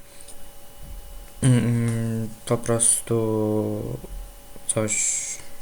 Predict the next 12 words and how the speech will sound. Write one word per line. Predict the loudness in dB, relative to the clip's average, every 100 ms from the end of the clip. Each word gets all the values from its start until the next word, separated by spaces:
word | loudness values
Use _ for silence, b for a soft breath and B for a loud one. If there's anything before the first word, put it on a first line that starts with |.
| 0
jak | -2 0
to | 0
działa, | 2 2
jak | 2 0
to | -4
ten. | -2 -2 -2 -6 -8 B B B B B B 0
Więc | 2 4
tak, | 2 2
po | 2
pierwsze | 6 6 8 4
musimy | 6 4 4 4 4
sobie | 4 2 2 0 -2